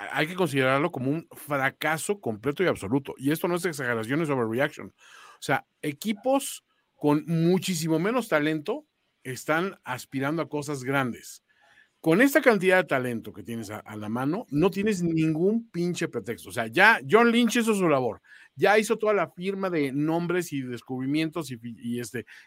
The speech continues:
y selecciones de draft. Ya hizo toda la, la chamba pesada. O sea, se, te, se aseguró de que tengas todo bien. Y aparte le sacó beneficios a, dice, "Güey, pues, necesitamos, necesitamos, eh, selecciones de draft.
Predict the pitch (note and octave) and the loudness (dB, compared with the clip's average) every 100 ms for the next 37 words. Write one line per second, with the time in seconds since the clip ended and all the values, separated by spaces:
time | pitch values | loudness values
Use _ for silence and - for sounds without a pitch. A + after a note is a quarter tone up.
0 | - B2 B2 A#2 E3 D3 B2+ C3+ D#3+ D3+ | -12 -6 -4 -2 -2 -2 0 2 2 2
1 | F#3+ G#3 G#3 G3 G#3 G3 D3+ C3 C3+ - | 0 0 -4 -2 0 2 0 -2 -6 -4
2 | F3 F3 - B2 D#3+ F3 G3 - - - | -4 -4 -6 -2 2 2 2 -4 -14 -8
3 | D#3 C#3+ D#3 D3 - D#3 E3+ E3 D#3+ E3+ | -6 -2 -2 -4 -6 -4 0 0 0 0
4 | A#3+ A3+ E3+ G3 G#3+ - _ _ E3+ E3+ | 0 -2 -2 0 -2 -4 _ _ 4 8
5 | D3 C#3 A#2 - - - - E3 E3 C#3 | 8 6 2 -4 -16 -20 -6 2 4 4
6 | G#3+ G3+ B3 G3+ D3 C#3+ G3 G3+ E3+ D3+ | 2 4 4 4 0 2 4 4 4 0
7 | E3+ G3 E3 C3+ - - - E3+ E3+ G3 | 0 0 2 2 -2 -18 -6 0 2 4
8 | A3 - C3+ C3+ C#3+ D#3 G#3 B3 A#3+ - | 4 0 -20 -14 -6 -2 0 2 0 -4
9 | D3 D3+ D#3 A3+ A3+ F3 D3+ C#3+ B2+ C3+ | -4 -4 -2 -2 -2 -4 -2 -2 0 -2
10 | C#3 G3+ D#3+ C#3+ A3+ | 0 0 2 4 2